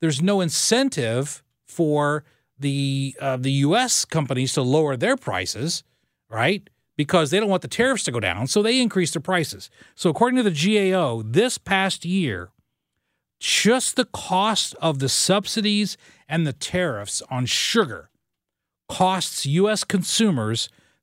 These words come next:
three point five billion dollars in the past year. So, uh, if you consider all of the candy,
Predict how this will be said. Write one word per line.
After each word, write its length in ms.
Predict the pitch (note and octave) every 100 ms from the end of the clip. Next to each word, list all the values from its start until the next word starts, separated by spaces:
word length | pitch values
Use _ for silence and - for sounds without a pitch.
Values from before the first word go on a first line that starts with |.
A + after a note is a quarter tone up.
| _ -
three 260 | D#3 A3
point 380 | G3+ G3 E3+ C3
five 680 | - D#3+ D#3+ E3 A#2+ G#2+ D3+
billion 440 | D#3 D#3 E3 D#3+
dollars 580 | D3 B2+ A2+ A#2 A2 -
in 140 | B2
the 60 | A#2
past 380 | - A2+ G#2+ -
year. 260 | F2 G#1+ _ _ _ _ _ _ _ _ -
So, 300 | F#3 E3 -
uh, 160 | - D#3
if 180 | D3+ D3
you 60 | D#3
consider 460 | D#3 - F3 D#3 -
all 640 | D3+ D#3 G3 G#3+ A3 G#3+
of 120 | F3+
the 100 | C#3+
candy, 600 | - - F#3 F#3+ G3 F#3+